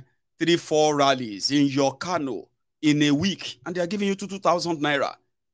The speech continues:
or bag of rice or something, whatever they are giving to you. You might actually not know that it's a job, and it is also the horrible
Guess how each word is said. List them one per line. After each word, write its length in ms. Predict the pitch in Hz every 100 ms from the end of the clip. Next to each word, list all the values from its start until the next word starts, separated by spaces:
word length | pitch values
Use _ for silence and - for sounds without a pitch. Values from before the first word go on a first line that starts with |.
| _ _ _ _
or 380 | 127 135 156 165
bag 260 | 170 175
of 160 | 156 117
rice 300 | 147 143 123
or 80 | 131
something, 320 | 180 202 147
whatever 260 | 147 214 240
they 60 |
are 80 | 190
giving 300 | 143 170 180
to 120 | -
you. 320 | 139 202 147 - _ _ -
You 200 | 180 190
might 280 | 262 302
actually 360 | 226 240 247 247
not 220 | 208 196
know 120 | 170
that 180 | 170 147
it's 140 | 135 120
a 100 | 127
job, 600 | 98 175 147 92 139 - _ _ _ _ _ _ _ _
and 220 | 143 151
it 140 | 147 143
is 120 | 135
also 640 | 180 - 180 180 180 190 _ _
the 340 | 113 139 123 - -
horrible 840 | 156 160 151 135 151 151 147 143